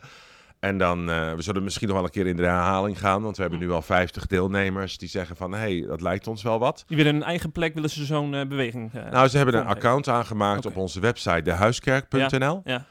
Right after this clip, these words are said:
Speaker 1: En, eh, en ze hebben zich ingeschreven voor, eh, voor dit webinar. Eh, ik krijg zelf ook steeds meer mensen op bezoek die uit de traditionele kerk komen. Soms ook heel gekaderd zijn.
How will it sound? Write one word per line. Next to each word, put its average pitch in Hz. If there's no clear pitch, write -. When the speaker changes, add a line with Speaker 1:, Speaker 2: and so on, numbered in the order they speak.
Speaker 1:
En, 98
eh, 87
en 110
ze 113
hebben 110
zich -
ingeschreven 101
voor, 85
eh, 82
voor 98
dit 85
webinar. 127
Eh, 87
ik 101
krijg 104
zelf 107
ook 110
steeds 123
meer 107
mensen 110
op 92
bezoek 131
die -
uit 90
de -
traditionele 90
kerk 131
komen. 120
Soms 98
ook 101
heel 135
gekaderd 123
zijn. 160